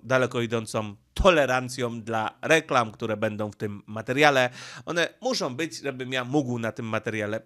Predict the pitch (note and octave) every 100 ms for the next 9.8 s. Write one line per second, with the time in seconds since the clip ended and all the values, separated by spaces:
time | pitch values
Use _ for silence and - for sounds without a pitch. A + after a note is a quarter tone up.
0 | _ A#2+ A#2 G2+ G2+ - B2+ C3 A2+ G2
1 | - A2+ F#2 - _ D3 D3 C3+ A#2 A3
2 | A3 G3+ D3 G#2+ G2 - G#2+ F3 D3+ A#2+
3 | G#2 G#2 A2+ G#2+ G2+ G#2+ C3 B2 D#3+ D#3
4 | C#3+ - - - F#3 G#3+ G3+ E3+ B2 B2
5 | C3 G#2+ A2 A2 _ A2 B2 D3 C3 B2
6 | A2 A2+ - - E3 F3+ C#3 C#3 B2+ A#2
7 | A2+ _ - - A#2+ G#3 A3+ - F#3+ C3+
8 | A#3+ B3 _ - A2+ C#3 D3 C#3+ B2+ C3+
9 | B2 - G#2+ C3+ G#3 G#3+ -